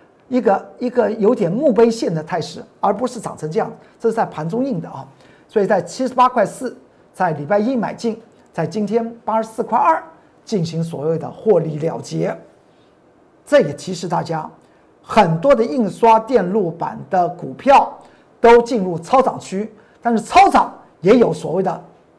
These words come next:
夸张式的超涨，就如同我昨天特别，呃，呃，昨天看到的有一档股票，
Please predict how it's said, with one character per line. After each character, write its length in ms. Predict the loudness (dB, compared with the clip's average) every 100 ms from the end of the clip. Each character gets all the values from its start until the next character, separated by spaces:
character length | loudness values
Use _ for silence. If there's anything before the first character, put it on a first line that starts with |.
| _ _ _ _ _ _ _ _ _ _
夸 400 | -4 4 6 6
张 320 | 4 4 2
式 160 | 0 -4
的 100 | -4
超 220 | -2 -4
涨， 180 | -4 -8 -12 _ _ _ _ _
就 180 | 2 2
如 240 | 2 -4
同 320 | -2 -2 -2
我 100 | -8
昨 220 | -8 -2 -2
天 260 | -2 -4 -8 -20 _ _
特 160 | -2 0
别， 140 | 0
呃， 160 | -4 -6 -10 -8
呃， 100 | -6
昨 160 | -2 0
天 180 | 0
看 180 | 0 0
到 140 | 2 0
的 80 | -4
有 180 | -2 0
一 20 |
档 160 | -2
股 140 | -4 -8
票， 160 | -8